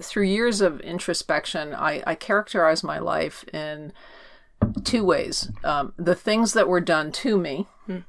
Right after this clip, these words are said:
Speaker 1: and then the things that I did to myself as a result.
Speaker 2: Hmm.
Speaker 1: And, um, being a survivor of, uh, traumatic childhood, um,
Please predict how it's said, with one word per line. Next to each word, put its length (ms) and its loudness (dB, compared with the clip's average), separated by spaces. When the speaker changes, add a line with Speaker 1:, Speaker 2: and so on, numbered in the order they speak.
Speaker 1:
and 140 2
then 100 2
the 100 4
things 360 -4
that 120 4
I 60 4
did 260 -6
to 100 -8
myself 540 -4
as 200 -8
a 40 -10
result. 520 -8
Speaker 2:
Hmm. 120 -6
Speaker 1:
And, 640 2
um, 480 8
being 360 2
a 540 0
survivor 840 4
of, 600 -2
uh, 400 -4
traumatic 460 2
childhood, 720 2
um, 540 -6